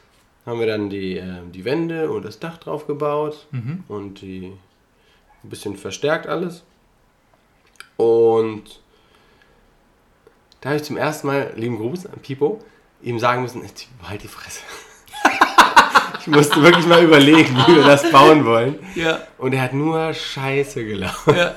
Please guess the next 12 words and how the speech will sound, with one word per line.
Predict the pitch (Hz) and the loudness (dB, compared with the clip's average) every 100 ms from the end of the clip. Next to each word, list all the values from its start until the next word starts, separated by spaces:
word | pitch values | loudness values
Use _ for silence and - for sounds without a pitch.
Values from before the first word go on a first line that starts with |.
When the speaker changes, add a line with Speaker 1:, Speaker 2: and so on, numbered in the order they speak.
| - | -8
Speaker 2:
ja. | - 101 185 | -2 2 4
Speaker 1:
Was | 196 | 6
er | 214 | 8
ja | 208 | 8
so | 302 214 | 6 6
wunderbar | 240 240 220 - | 8 8 8 6
kann. | 240 247 - - - - - - - - | 6 2 0 -4 -4 -10 -16 -12 -10 -2
Dafür | 160 165 | 0 0
lieben | 170 190 156 | 0 0 0
wir | 127 | 0
ihn | 113 | 0
ja | 110 | -2